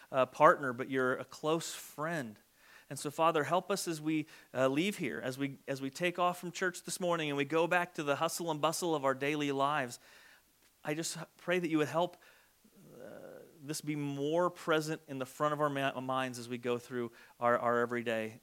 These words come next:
that we need to pray more to you, and we can pray to you about absolutely anything.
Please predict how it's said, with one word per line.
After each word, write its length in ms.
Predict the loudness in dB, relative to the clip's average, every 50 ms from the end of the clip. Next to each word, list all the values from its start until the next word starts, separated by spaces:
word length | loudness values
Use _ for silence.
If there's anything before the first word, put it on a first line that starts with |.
| -8
that 120 | -8 -6 -6
we 140 | -6 -6 -8
need 320 | -8 -8 -8 -8 -10 -10
to 80 | -12 -16
pray 260 | -8 -4 -4 -4 -4
more 240 | -4 -6 -6 -6 -8
to 140 | -8 -8 -8
you, 180 | -6 -6 -6 -6
and 80 | -6
we 80 | -8 -8
can 160 | -8 -10 -14
pray 240 | -12 -8 -6 -6 -6
to 80 | -6 -8
you 160 | -12 -12 -12
about 220 | -10 -12 -12 -12 -10
absolutely 800 | -10 -8 -8 -8 -8 -8 -8 -8 -6 -6 -6 -6 -8 -8 -10 _ _ _ _ _ _ _ _ -10
anything. 480 | -10 -10 -10 -12 -12 -16 -16 -16 -16